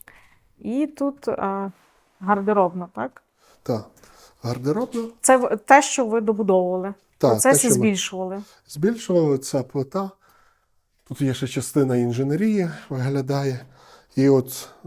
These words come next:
Speaker 2: цю всю частину ми прибудовували.
Speaker 1: Це є спільний, це буде і чоловічий, і жіночий, одно-, ну, тобто
Speaker 2: Так.
Speaker 1: дв-, двох господарів, одно-, одна.
Speaker 2: Мають потребу, ну, де повинні розмістити свій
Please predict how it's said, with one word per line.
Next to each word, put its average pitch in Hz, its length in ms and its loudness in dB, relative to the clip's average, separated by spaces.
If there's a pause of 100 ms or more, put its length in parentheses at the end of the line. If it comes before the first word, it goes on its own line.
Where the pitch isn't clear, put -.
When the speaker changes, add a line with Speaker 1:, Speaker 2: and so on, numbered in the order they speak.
(160)
Speaker 2:
цю 147 160 -2
всю 139 220 -4
частину 131 440 -4
ми 127 240 -2 (100)
прибудовували. 101 920 -4 (120)
Speaker 1:
Це 254 240 2
є 240 120 2
спільний, 269 600 0
це 220 140 -6
буде 196 760 -2
і 190 60 -6
чоловічий, 208 640 -6
і 196 40 -4
жіночий, 196 460 -6
одно-, 185 340 -6
ну, 190 240 -6
тобто 180 220 -14
Speaker 2:
Так. 190 180 -2
Speaker 1:
дв-, - 120 -12
двох 175 320 -8
господарів, 180 600 -12
одно-, 180 420 -12
одна. 185 380 -10 (240)
Speaker 2:
Мають 160 300 0
потребу, 165 400 0
ну, 120 400 -2 (760)
де 123 420 -2 (240)
повинні 110 360 -2
розмістити 104 600 -10
свій - 300 -16